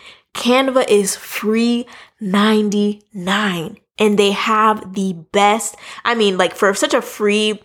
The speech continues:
for such a free tool online, I mean, you get premium looking graphic designs that you don't even have to design yourself and templates.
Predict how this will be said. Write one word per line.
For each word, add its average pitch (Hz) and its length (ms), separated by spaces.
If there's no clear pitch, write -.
for 202 320
such 262 280
a 190 160
free 202 840
tool 214 380
online, 175 840
I 220 120
mean, 208 180
you 226 140
get 220 260
premium 214 880
looking 196 800
graphic 190 560
designs 185 560
that - 200
you 208 60
don't 196 120
even 185 160
have - 240
to 180 60
design 170 360
yourself 160 400
and 160 160
templates. - 760